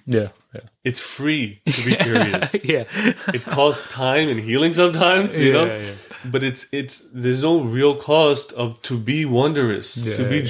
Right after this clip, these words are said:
Speaker 2: joyful, to have
Speaker 1: Yeah.
Speaker 2: an open heart. And that brings the most, you know, sense of fulfillment and, like,
Speaker 1: Yeah.
Speaker 2: nothing else does.
Speaker 1: Yeah.
Speaker 2: So
Speaker 1: And, you know, over time, as adults,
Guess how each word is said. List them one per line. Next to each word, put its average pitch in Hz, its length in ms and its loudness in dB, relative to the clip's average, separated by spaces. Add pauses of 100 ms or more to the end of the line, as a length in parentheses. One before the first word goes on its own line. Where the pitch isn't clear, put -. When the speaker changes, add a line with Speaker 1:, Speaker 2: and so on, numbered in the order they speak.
Speaker 2:
joyful, 127 460 2 (220)
to - 80 -6
have 123 220 2
Speaker 1:
Yeah. 127 60 2
Speaker 2:
an 113 60 0
open 117 240 -2
heart. 107 340 -6 (480)
And 117 200 0
that 123 280 4
brings 123 300 0
the 107 80 -2
most, - 920 0 (960)
you 113 120 -6
know, 104 100 -2
sense 110 220 -2
of 98 80 -4
fulfillment 104 480 -2
and, 101 200 -2
like, 98 120 0
Speaker 1:
Yeah. 90 60 -6
Speaker 2:
nothing 98 300 -4
else 90 220 -6
does. - 380 -12
Speaker 1:
Yeah. 107 200 -6 (460)
Speaker 2:
So - 160 -6
Speaker 1:
And, 123 200 -2
you 139 60 4
know, 127 160 4
over 123 180 6
time, 143 440 0 (180)
as 113 160 0
adults, 135 420 0